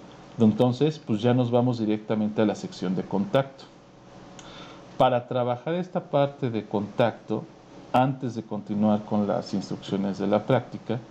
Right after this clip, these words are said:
la recomendación es que por un lado, desde un principio, donde se ap-, donde ya empezamos a aparecer las líneas de la tabla,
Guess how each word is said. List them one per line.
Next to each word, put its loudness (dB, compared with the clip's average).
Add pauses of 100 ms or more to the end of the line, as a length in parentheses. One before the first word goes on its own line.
(360)
la 4
recomendación 0
es 0 (540)
que -4
por 6
un 6
lado, 4 (1300)
desde 4
un 6
principio, 2 (640)
donde 4
se 2
ap-, -6 (200)
donde 2
ya 4 (100)
empezamos -2
a 0
aparecer -2
las 2
líneas 0
de 4
la 6
tabla, 2